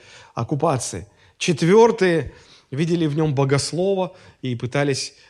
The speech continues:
с Ним спорить, разрешать какие-то богословские проблемы, вопросы. Но Христос всем им отвечал: «Подождите, успокойтесь, я не для этого сошел с небес.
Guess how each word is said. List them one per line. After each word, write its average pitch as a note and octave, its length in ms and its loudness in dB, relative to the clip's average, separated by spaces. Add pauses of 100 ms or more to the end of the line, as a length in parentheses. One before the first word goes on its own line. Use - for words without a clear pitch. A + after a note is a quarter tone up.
с - 120 -12
Ним A#2+ 120 -6
спорить, F3 500 -2
разрешать B2 480 -4
какие-то A#2+ 300 -6
богословские D3+ 720 -4 (260)
проблемы, C#3 540 2
вопросы. D#3+ 580 0 (1200)
Но F#3 180 2
Христос B3 520 -4
всем C4 360 -4
им A#3+ 120 -2
отвечал: A3+ 500 -2
«Подождите, F3 760 -6
успокойтесь, E3+ 920 -4
я G#3+ 260 2
не A3+ 180 0
для G#3+ 260 0
этого A#3 380 0
сошел F#3+ 320 -6
с - 120 -10
небес. G3 500 -8